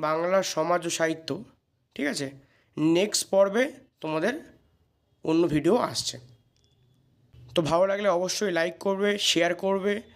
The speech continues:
আর যারা নতুন এসছো, অবশ্যই আমাদের চ্যানেলটা সাবস্ক্রাইব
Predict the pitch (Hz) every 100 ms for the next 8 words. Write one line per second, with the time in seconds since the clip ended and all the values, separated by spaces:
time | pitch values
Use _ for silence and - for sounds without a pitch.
0 | - - - 156 156 160 165 160 180 180
1 | - 185 165 170 - 180 170 170 170 175
2 | 247 - _ _ - - 156 - 185